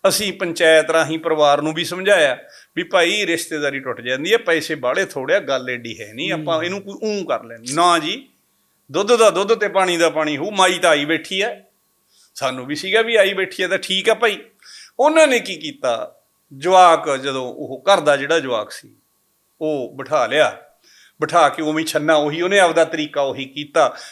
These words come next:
Speaker 1: ਕਰਕੇ ਤਰੀਕਾ ਕਰਨ ਤੋਂ ਬਾਅਦ ਕਹਿੰਦੀ ਵੀ ਜਿਹਦੀ ਤੈਨੂੰ ਫੋਟੋ ਦਿਸ ਗਈ ਉਹਦੇ ਸਿਰ ਤੇ ਹੱਥ ਧਰ ਦੇ। ਉਹਨੇ ਜਾ ਕੇ ਗਹਿਲਾਂ ਵਾਲੇ ਦੇ ਉਸ ਬੰਦੇ ਦੇ ਨਾਂ, ਜਿਹਦਾ ਬੰਦੇ ਦਾ ਨਾਂ ਪਹਿਲਾਂ ਲਿਆ ਸੀ, ਉਹਦੇ ਸਿਰ ਤੇ ਹੱਥ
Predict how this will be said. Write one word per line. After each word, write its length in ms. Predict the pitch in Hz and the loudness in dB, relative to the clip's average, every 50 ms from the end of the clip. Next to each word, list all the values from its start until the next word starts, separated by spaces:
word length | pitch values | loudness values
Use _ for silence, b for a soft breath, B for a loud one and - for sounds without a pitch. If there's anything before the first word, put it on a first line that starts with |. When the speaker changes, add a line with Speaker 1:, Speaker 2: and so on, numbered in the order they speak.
| B B B | B B B
Speaker 1:
ਕਰਕੇ 400 | 190 202 214 220 202 208 240 226 | 4 4 4 4 2 4 4 4
ਤਰੀਕਾ 420 | 226 233 220 220 214 - 226 214 | 4 2 -4 -4 -2 0 2 2
ਕਰਨ 220 | 196 208 202 190 185 | 4 4 4 2 2
ਤੋਂ 120 | 196 202 | 0 2
ਬਾਅਦ 380 | 190 196 190 185 180 156 - B B B B B | 4 6 6 6 4 0 -4 B B B B B
ਕਹਿੰਦੀ 260 | B 220 240 254 285 277 | B 2 2 2 2 2
ਵੀ 120 | 285 277 | 0 0
ਜਿਹਦੀ 280 | 214 220 240 240 269 269 | -2 -2 -2 -2 0 2
ਤੈਨੂੰ 260 | 254 247 240 247 208 | 2 2 2 2 0
ਫੋਟੋ 300 | 185 220 220 214 226 214 | 2 4 4 6 4 6
ਦਿਸ 240 | 202 208 190 - 202 | 4 2 2 2 0
ਗਈ 120 | 214 226 | -2 0
ਉਹਦੇ 160 | 233 247 262 | 2 2 2
ਸਿਰ 200 | - - 226 208 | 4 4 2 2
ਤੇ 160 | - 220 240 | 4 4 4
ਹੱਥ 220 | 254 - - 202 196 | 4 4 2 2 2
ਧਰ 140 | 226 226 165 | 2 2 2
ਦੇ। 240 | 135 139 147 - - _ _ _ _ _ _ _ b b b - | 0 -6 -8 -10 -16 _ _ _ _ _ _ _ b b b 4
ਉਹਨੇ 240 | 269 302 320 311 | 6 8 8 8
ਜਾ 200 | 240 202 185 170 | 8 6 4 4
ਕੇ 140 | - - 202 | 4 0 -2
ਗਹਿਲਾਂ 340 | 185 160 180 220 247 262 240 | 0 2 4 6 6 6 6
ਵਾਲੇ 220 | 214 190 185 175 170 | 6 6 4 2 0
ਦੇ 100 | 160 175 | 0 -2
ਉਸ 220 | 180 175 - - | -2 -2 -2 -4
ਬੰਦੇ 360 | 180 156 165 156 151 165 170 | -2 -2 0 0 2 2 2
ਦੇ 140 | 160 165 160 | 2 2 2
ਨਾਂ, 260 | 147 147 139 127 127 123 - 135 | 2 2 2 0 -2 -4 -8 -14
ਜਿਹਦਾ 260 | 131 151 226 269 262 | -6 0 2 2 2
ਬੰਦੇ 240 | - 220 202 190 196 | 2 0 0 0 2
ਦਾ 120 | 196 202 | 2 4
ਨਾਂ 180 | 190 185 185 170 | 4 4 4 4
ਪਹਿਲਾਂ 320 | 196 214 226 262 285 262 | 2 0 0 2 2 4
ਲਿਆ 220 | 208 180 160 151 139 | 4 4 4 4 4
ਸੀ, 140 | - - | 2 -4
ਉਹਦੇ 220 | - 220 277 320 277 | -4 -2 0 0 0
ਸਿਰ 160 | - 240 202 | 0 -2 -6
ਤੇ 140 | 160 - 196 | -4 -4 -6
ਹੱਥ 160 | 196 - 202 | -6 -6 -6